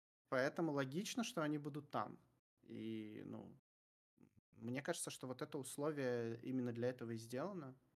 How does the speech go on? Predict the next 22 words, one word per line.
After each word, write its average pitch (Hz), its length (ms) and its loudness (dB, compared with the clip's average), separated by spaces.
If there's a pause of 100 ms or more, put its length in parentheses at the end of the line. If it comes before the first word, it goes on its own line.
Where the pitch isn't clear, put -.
(580)
Во-первых, 143 480 4
меньше 135 320 2
пинг, 226 360 0
чтоб - 240 -6
с - 40 -6
серверами 143 540 2
не 131 120 2
париться. 127 760 -2
Ну, 151 220 -2
а 127 60 0
во-вторых, 117 640 -4
э, 110 840 -4 (840)
наверно, 123 340 4
какие-то 135 380 -4
ещё 117 440 0 (500)
есть 117 300 -4
в 117 40 0
этом 113 200 -4
плане 110 540 -2 (280)
мысли 131 460 0
у 113 80 -2
организаторов. 110 680 -2